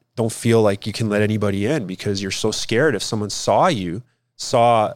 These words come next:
behind the curtains of your life, so to speak, that they wouldn't accept you.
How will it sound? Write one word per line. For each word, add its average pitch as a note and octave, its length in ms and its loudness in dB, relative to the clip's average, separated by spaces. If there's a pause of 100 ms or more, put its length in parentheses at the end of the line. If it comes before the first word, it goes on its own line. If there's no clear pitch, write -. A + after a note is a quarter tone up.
(120)
behind A2+ 300 0
the G#2 40 -4
curtains A#2 360 -4
of G#2 80 0
your G2+ 140 2
life, D3 180 2
so - 180 -2
to G2+ 60 -4
speak, - 360 -6
that G2+ 120 -2
they A#2 100 -2
wouldn't A2+ 280 2
accept - 500 -10
you. D2+ 140 -16